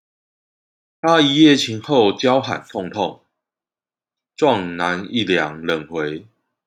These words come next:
性气不合，<laughs>竟哀告性侵。一名轻熟女与华信，这是华信吗？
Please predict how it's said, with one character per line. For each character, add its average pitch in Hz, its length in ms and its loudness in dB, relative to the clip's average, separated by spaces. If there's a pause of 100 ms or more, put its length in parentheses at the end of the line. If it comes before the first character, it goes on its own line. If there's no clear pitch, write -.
(160)
性 101 440 0
气 95 400 0
不 104 280 -2
合， - 500 -2 (1800)
<laughs> - 1300 -20
竟 107 280 2
哀 101 220 4
告 95 320 2
性 82 300 -4
侵。 78 340 -8 (500)
一 156 80 0
名 127 360 2
轻 160 300 -2
熟 107 340 2
女 98 360 0
与 85 200 -6
华 92 400 -2
信， 110 400 0 (840)
这 110 100 -4
是 110 40 -4
华 113 380 2
信 87 260 -2
吗？ 76 240 -16